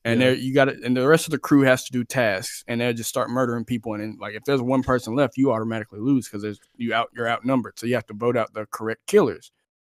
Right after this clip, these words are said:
Speaker 1: or there's consequences. This dude had me vouching for him. I was like, "This dude's certainly not the killer. I, I would know."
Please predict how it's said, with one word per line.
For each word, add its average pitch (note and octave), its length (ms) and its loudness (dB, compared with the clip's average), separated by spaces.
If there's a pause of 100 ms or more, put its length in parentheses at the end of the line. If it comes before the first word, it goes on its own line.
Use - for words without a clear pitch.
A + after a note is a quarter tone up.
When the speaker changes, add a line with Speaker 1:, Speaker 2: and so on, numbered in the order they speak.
(380)
Speaker 1:
or A2 80 -10
there's A2+ 160 -6
consequences. - 880 -2 (680)
This A#3 220 2
dude F#3+ 300 6
had D#3+ 240 6
me D3+ 160 8
vouching D3 640 6
for C3 240 2
him. B2+ 180 -2
I D#3+ 40 -2
was D3+ 100 0
like, C#3 80 -6
"This F#3+ 160 4
dude's F#3 360 4
certainly F#3+ 300 8
not D3+ 160 4
the C3 80 -2
killer. C3+ 300 4
I, F#3 100 10
I F#3 140 10
would G3 180 8
know." G#3 320 6